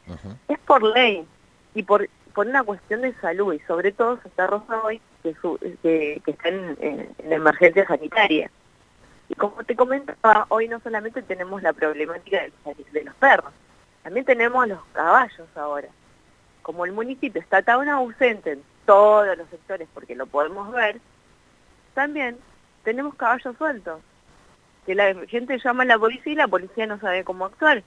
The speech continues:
Speaker 2: porque no les corresponde a ellos, les corresponde a Zoonosis. Zoonosis es quien se debe hacer cargo de la fauna, fauna urbana.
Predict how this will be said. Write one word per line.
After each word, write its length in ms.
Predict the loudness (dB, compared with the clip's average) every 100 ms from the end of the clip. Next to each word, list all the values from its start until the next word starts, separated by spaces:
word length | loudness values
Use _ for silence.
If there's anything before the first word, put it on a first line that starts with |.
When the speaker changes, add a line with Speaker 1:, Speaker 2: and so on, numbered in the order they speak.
| _ _
Speaker 2:
porque 260 | -16 -6 -2
no 120 | 0
les 140 | -2
corresponde 540 | -2 -6 0 2 4 2
a 80 | -2
ellos, 260 | -6 -16 -16
les 80 |
corresponde 520 | -4 -2 -2 -2 -4 -4
a 60 |
Zoonosis. 440 | -4 -2 -2 -6 -18 _ _ _ _ 0
Zoonosis 420 | 2 2 4 4
es 140 | 4
quien 220 | 0 -2
se 80 | 2
debe 220 | 4 4
hacer 260 | 2 -4 0
cargo 240 | 4 6
de 140 | 6 4
la 80 | 0
fauna, 400 | -4 -2 -2 -6 -6
fauna 280 | -4 -2 -4
urbana. 480 | -6 0 0 0 -4